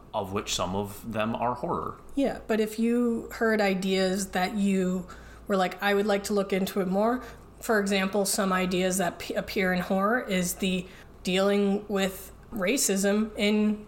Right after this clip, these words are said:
Speaker 2: Candyman, another series written by Clive Barker. You have Texas Chainsaw Massacre has the whole class differentiation between city folk, it's almost city folk versus country folk.
Speaker 1: Right.
Speaker 2: And there's a lot of,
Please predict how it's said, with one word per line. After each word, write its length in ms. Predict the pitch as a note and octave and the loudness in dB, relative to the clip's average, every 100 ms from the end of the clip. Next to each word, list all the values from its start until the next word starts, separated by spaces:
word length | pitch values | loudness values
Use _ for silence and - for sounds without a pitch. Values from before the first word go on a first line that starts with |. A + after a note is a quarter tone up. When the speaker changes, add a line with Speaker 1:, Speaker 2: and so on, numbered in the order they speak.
| - | -14
Speaker 2:
Candyman, 520 | - A#3 D#4+ A3 E3 - | 0 2 4 2 -2 -2
another 540 | A#3 A3+ A3 A3 C4+ B3+ | 2 4 4 4 2 2
series 600 | - C#4+ C#4+ G3 F#3 - | 2 2 2 2 0 -6
written 520 | C4 A#3 A3+ A3+ G3 G3+ | -2 2 2 2 0 2
by 140 | F3+ | 0
Clive 400 | G3 G3+ G3 G3 | 0 2 2 2
Barker. 460 | F#3 E3+ - - - - - | 0 -2 -6 -10 -12 -20 -4
You 200 | G3 F#3+ | 0 2
have 560 | F3+ F3+ F3 F3+ F3 - - - | 2 2 2 0 -2 -10 -16 -4
Texas 340 | A3 G#3 A3+ | -2 0 0
Chainsaw 460 | - C4 D#4+ B3+ G#3+ | 0 0 0 0 2
Massacre 600 | F3+ F3 - G3 G3+ A3 - - - | 2 0 -2 0 0 0 -8 -16 -14
has 380 | - G3+ G3 G3 | 0 2 2 0
the 120 | G3 | -2
whole 540 | - G3 G3 G3 G3+ - - | 2 2 2 2 -2 -6 -6
class 540 | - A#3 C4+ C#4 - | 0 2 2 2 0
differentiation 920 | - G3 G3 F3+ F3 - F#3 F3+ - G3+ | 0 -2 0 2 2 0 2 2 2 0
between 500 | F3+ - G#3 F#3+ E3+ - - - - | 0 0 0 0 -2 -10 -18 -16 -4
city 420 | - - A#3+ A3+ | 0 2 2 0
folk, 320 | - G#3 G3 | 0 0 0
it's 100 | A3 | 0
almost 260 | C4 G3 - | 2 2 2
city 160 | C4+ | 0
folk 240 | D4 D#4+ D#4 | 2 0 0
versus 300 | A3+ A3+ G#3 | 0 0 0
country 340 | - D4+ B3 | 0 0 0
folk. 380 | G3+ - - - - - - - - | -2 -2 -6 -10 -14 -18 -16 -12 -4
Speaker 1:
Right. 160 | G#3 | 0
Speaker 2:
And 640 | F#3+ F3+ F3+ F3+ F3+ F3 - - - - - - | 0 2 2 2 2 -2 -6 -14 -20 -20 -16 -4
there's 180 | A3+ G#3 | 0 2
a 40 | |
lot 260 | F#3+ F3+ G3 | 2 4 4
of, 300 | G3+ G3+ G3 | 2 -2 -6